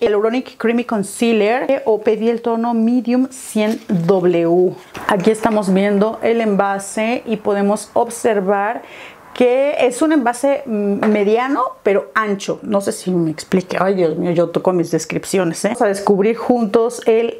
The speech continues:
dispensador, el aplicador. Ok, es una varita que son de esas planitas. Muy bien, muy bien.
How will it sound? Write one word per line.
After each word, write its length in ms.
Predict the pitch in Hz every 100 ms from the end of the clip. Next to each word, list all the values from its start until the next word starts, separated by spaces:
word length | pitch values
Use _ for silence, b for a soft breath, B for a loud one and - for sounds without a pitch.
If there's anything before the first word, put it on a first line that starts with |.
| -
dispensador, 840 | 180 214 226 - 202 190 180 180 214
el 100 | 185
aplicador. 760 | 160 151 160 160 185 240 285 - _ _ _ _ _ _ _ B B B B -
Ok, 240 | 523 - 208 190 190 -
es 280 | 226 220 -
una 220 | 233 208
varita 680 | 202 190 233 233 214 233 285
que 280 | 214 180 180
son 220 | 180 196
de 60 | 190
esas 200 | 202 202
planitas. 720 | 196 175 185 190 240 294 254
Muy 200 | 196 180
bien, 260 | 170 170 214
muy 140 | 214
bien. 300 | 185 202